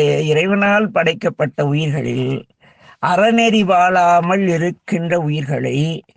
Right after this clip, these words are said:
நெறிப்படுத்தி அவர்கள் அறவழி வாழ நோற்றல் தான் தவம். நோற்றல் தவம்.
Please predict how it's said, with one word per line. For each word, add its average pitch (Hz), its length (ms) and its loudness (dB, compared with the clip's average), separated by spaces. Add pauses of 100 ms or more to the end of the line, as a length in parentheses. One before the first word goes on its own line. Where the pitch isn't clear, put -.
(380)
நெறிப்படுத்தி 165 1040 0 (1400)
அவர்கள் 190 640 0
அறவழி 208 560 2
வாழ 170 340 4 (2000)
நோற்றல் 185 580 0
தான் 175 200 2
தவம். 135 340 0
நோற்றல் 165 680 2
தவம். 139 420 2